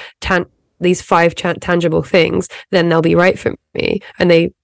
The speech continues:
they try and change them, and it's still not what you need. And I think a lot of what we do in relationships, because we're so desperate for it to work,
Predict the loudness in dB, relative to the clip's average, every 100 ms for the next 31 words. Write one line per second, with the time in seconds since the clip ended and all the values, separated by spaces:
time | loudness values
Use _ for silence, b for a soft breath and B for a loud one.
0 | -4 -2 0 0 0 2 2 2 -2 -4
1 | -6 -2 -2 -2 0 2 2 2 0 -2
2 | -4 -4 -4 -6 -10 -12 -12 -12 -8 -2
3 | -2 0 -2 2 2 2 0 -6 -10 _
4 | _ -4 -4 -2 0 0 2 2 2 2
5 | 0 -2 -4 -4 -4 -6 -4 0 0 0
6 | 0 0 -2 -2 -4 -2 -4 -2 0 4
7 | 4 2 -4